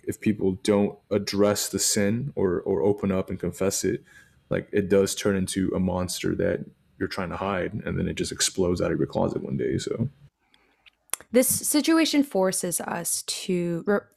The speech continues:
Speaker 2: reflect, and I think it's a good opportunity to, because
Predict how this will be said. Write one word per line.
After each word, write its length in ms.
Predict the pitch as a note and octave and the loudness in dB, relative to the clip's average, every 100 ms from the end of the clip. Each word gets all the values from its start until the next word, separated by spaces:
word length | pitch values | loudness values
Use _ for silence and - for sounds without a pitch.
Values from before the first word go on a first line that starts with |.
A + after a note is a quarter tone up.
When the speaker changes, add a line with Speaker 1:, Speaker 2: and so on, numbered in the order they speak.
| - | -4
Speaker 2:
reflect, 720 | G#3 G#3 - - - - - | 0 0 0 -4 -6 -18 -6
and 100 | G3+ | 0
I 80 | G3 | 0
think 460 | F#3+ A3 G#3+ G#3+ - | 0 0 0 -2 -4
it's 220 | F#3+ - | -4 -2
a 60 | F#3 | -4
good 640 | - F#3 F#3 F#3 F3+ F#3 - _ _ _ _ _ _ - | 0 2 4 4 2 0 -8 _ _ _ _ _ _ 2
opportunity 800 | G3+ G#3+ G3 - F3+ F3 E3+ F3 | 2 2 -2 0 0 0 -2 -6
to, 360 | - - A3+ F#3 | -4 -6 -6 -4
because 760 | - F#3+ F#3+ F#3 F#3 F3 - | -6 -2 0 2 2 0 -4